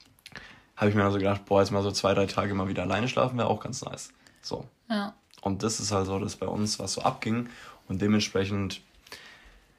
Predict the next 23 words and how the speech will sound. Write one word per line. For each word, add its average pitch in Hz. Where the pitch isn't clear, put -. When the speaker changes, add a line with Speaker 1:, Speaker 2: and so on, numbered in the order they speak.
Speaker 1:
muss 107
ich 117
sagen, 113
haben 120
wir 123
es 117
jetzt -
ja -
auch -
noch 120
nicht 127
so 151
richtig -
eingependelt, 131
weil 101
es 98
ist 98
jetzt 98
wieder 120
so -
eine 113
Ausnahmesituation. 123
Also 101